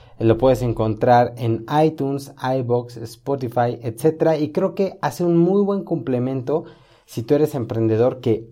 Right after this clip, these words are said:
además de estar aprendiendo el tema de negocios, te estés formando como persona, porque eso le va a dar una mayor sinergia a cualquier proyecto que tú estés emprendiendo. Bueno,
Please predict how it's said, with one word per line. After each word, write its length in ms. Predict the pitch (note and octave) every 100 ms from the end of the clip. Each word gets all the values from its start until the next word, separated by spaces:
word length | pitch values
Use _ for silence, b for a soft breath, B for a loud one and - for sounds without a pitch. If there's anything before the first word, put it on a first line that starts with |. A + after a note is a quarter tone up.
| -
además 800 | A#2+ A#2 A#2+ B2 B2+ E3 G#3+
de 60 | F#3
estar 220 | E3 E3
aprendiendo 560 | E3 E3 B2 B2+ C3 C3
el 140 | G#2+
tema 240 | C3 C3 B2+
de 80 |
negocios, 500 | A2 G#2 A2 - D3
te 80 | -
estés 300 | B2 D#3 D#3
formando 840 | - D3+ B2+ B2+ C#3 D#3 C#3 B2 B B B B _
como 280 | B2+ A2+ A2
persona, 760 | B2 A2 C#3 B2+ C3+ E3 - _
porque 280 | - B2 D3
eso 180 | D3 D#3
le 80 | B2
va 120 | B2+
a 40 |
dar 80 | C#3
una 160 | C#3+ C#3
mayor 380 | B2 A2+ B2+
sinergia 840 | B2 C3+ B2 B2+ C#3+ C3+ - B2 B2+ B
a 120 | - A#2
cualquier 500 | A#2+ A2+ C3 C3 C3
proyecto 560 | C3 A2+ A#2+ A#2+ B2+
que 120 | -
tú 200 | G#2 B2
estés 260 | A#2+ A2+ A2
emprendiendo. 640 | A2 G2+ G2+ G2 F#2 F#2 G2 - - -
Bueno, 280 | C3 A2+ G#2